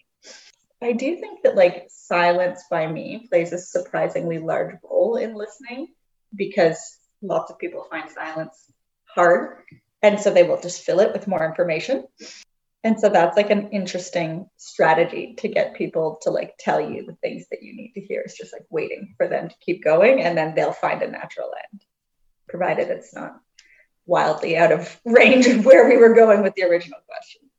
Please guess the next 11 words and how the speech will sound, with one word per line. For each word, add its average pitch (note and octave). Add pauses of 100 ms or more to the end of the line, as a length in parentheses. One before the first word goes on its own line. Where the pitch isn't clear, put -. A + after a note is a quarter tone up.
(1200)
Um, G3 (1700)
I A3+
will F3+
say C#4 (240)
that A3+
sometimes, G#3+
though, E3 (2000)
y-, -
y-, - (640)
I C4+
guess, C#4+